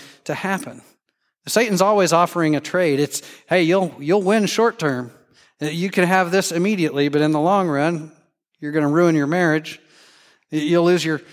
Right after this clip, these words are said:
children's respect. You'll destroy your testimony and your witness. It'll be discouragement to others." Picture what could really happen.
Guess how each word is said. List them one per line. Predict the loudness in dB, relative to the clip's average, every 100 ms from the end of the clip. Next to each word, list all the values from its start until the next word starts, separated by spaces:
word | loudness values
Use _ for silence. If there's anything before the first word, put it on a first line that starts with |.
| _
children's | -4 0 2 2 2 0
respect. | -2 -4 -4 -4 -4 -8 -18 -18 -20 _ _ _ _ -20 _
You'll | -4 -2 0 2 0 -2 -10 _ _ _
destroy | -2 -2 0 2 2
your | 0 -4
testimony | -4 -4 -2 0 0 0 0 0
and | 0 -2
your | -4
witness. | -6 -6 -6 -8 -8 -12 -14 _ _ _ _ _ -8 -2
It'll | 0
be | 2
discouragement | 0 -2 -2 0 2 0 -2 -2 -6
to | -6
others." | -4 -2 -4 -8 -14 -14 _ _ _ _ _ _ _ _ _ _ _ _ -2
Picture | -2 0 0
what | 0
could | -2 -2
really | 0 0 -2 -4 -16 _ _ _
happen. | -4 -4 -4 -12